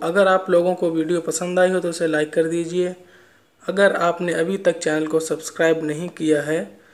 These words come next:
तो नीचे रेड कलर का बटन बन के आ रहा होगा, उसे दबा दीजिए और उसके बगल में घंटी बन के आएगी, उसे भी दबा दीजिए, जिससे कि मैं जब भी कोई नई वीडियो डालूँगा तो आपके फ़ोन में notification आ जाएगा।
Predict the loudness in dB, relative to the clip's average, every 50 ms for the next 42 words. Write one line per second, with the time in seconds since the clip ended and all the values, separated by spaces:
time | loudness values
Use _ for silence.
0 | _ _ _ _ _ _ -4 -2 -2 0 -2 -2 0 2 2 2 4 4 4 4
1 | 4 4 4 2 4 4 4 2 2 2 0 0 -2 0 -2 -2 0 0 2 2
2 | 2 2 0 0 0 0 0 0 0 0 0 -2 -2 -4 -10 -20 -20 _ _ _
3 | _ _ _ -12 -6 -4 -2 0 0 2 4 4 4 4 2 -2 -2 -2 -2 -2
4 | -2 -2 -4 -10 -18 -20 _ _ _ _ _ -6 -4 -4 -4 -2 -2 2 4 6
5 | 6 6 4 4 2 0 -2 -4 -6 -4 -2 -2 -2 -2 -2 0 2 4 4 4
6 | 4 2 2 0 0 -2 -2 -2 2 2 2 4 2 0 -4 -4 -4 -4 -4 -4
7 | -4 -6 -12 -18 _ _ _ _ _ _ _ -10 -8 -4 -2 -2 -2 0 0 0
8 | 0 0 2 2 0 0 0 -2 -2 0 2 2 2 2 2 0 0 0 0 2
9 | 2 2 2 2 2 2 2 0 0 0 0 -2 -2 -6 -12 -20 -20 _ _ _
10 | _ _ _ -6 -6 -4 -4 -4 -4 -4 -4 -2 -4 -4 -2 -2 -2 -2 0 0
11 | 0 2 2 2 0 0 -4 -6 -8 -10 -10 -8 -8 -6 -4 -2 -2 -2 -2 -2
12 | -4 -4 -6 -6 -8 -10 -12